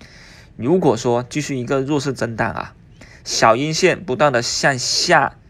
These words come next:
去碎步的下移，就可能会加速向下挖坑了。市场呢，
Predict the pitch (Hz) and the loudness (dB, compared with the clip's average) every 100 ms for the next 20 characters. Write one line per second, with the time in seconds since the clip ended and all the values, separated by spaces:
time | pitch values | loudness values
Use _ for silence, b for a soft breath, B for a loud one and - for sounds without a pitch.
0 | b b b - - 117 - 160 131 - | b b b -14 -8 -6 -4 -4 -4 -4
1 | 127 104 110 139 117 87 73 80 - B | -4 -4 -2 0 0 -2 -10 -12 -16 B
2 | B B B 117 113 71 78 123 101 117 | B B B -6 -6 -6 -6 -6 -4 0
3 | 101 113 120 95 - - - 113 107 92 | 0 -2 -6 -10 -14 -12 -6 -4 -4 -4
4 | 101 92 - 92 92 - - - - - | -4 -6 -8 -8 -10 -12 -20 -20 -20 -20
5 | - - - _ - B B B - 202 | -20 -20 -20 _ -20 B B B -4 -2
6 | 156 110 117 123 | -2 -2 -2 -2